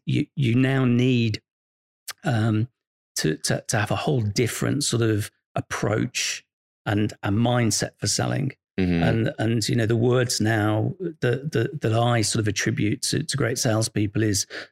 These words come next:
Speaker 1: you know, it's about synergy, it's about trust, it's about collaboration.
Speaker 2: Mm-hmm.
Speaker 1: Uh, and also it's about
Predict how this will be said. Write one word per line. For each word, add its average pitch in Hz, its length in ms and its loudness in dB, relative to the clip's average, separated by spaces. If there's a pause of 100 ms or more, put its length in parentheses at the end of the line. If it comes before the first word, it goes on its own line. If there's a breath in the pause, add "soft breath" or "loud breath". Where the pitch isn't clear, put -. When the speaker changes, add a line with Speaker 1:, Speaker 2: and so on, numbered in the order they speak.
Speaker 1:
you - 60 0
know, 104 260 2 (100)
it's - 160 -4
about - 280 -2
synergy, 104 720 0
it's - 160 -4
about 101 400 -2
trust, - 440 -2
it's - 160 -4
about 104 360 -2
collaboration. 104 920 -2 (240)
Speaker 2:
Mm-hmm. 85 220 0 (100)
Speaker 1:
Uh, 107 360 2 (280 loud breath)
and 135 120 0
also 156 400 0
it's - 180 -4
about 113 460 -2